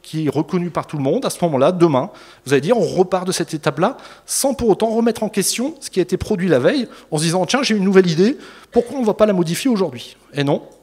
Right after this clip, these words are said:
on va simplement considérer que cette idée-là sera une idée qui viendra peut-être, peut-être, encore une fois, eh bien, s-, être intéressée ou intér-, intéressera le projet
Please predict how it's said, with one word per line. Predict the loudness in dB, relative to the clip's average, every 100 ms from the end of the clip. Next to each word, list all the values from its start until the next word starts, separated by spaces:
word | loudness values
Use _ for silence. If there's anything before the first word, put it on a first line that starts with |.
| -6
on | -4
va | -2
simplement | -2 -2 -2
considérer | -2 -4 0 0 0
que | -2
cette | -2 -6 -4
idée-là | -2 0 0 -4 -20 -10
sera | -4 -2
une |
idée | -2 -4
qui | -4
viendra | -8 -8 -6
peut-être, | -4 -4 -6 -8 -20 _ _
peut-être, | -8 -6 -6 -8
encore | -10 -8
une | -4
fois, | -2 -2 -6 -20 -14 -10
eh | -4
bien, | -4
s-, | -4 -6 -8 -14 _ _ _ _ _ _
être | 0 0 0 -2 -2 -12 _ _ _ _ _ _ _ _ _ _ -2
intéressée | 0 2 0 0 0 0
ou | 2 0
intér-, | 0 -2 -4 -16 -6
intéressera | -4 -2 -2 -2 0 -2
le |
projet | 2 4 4 2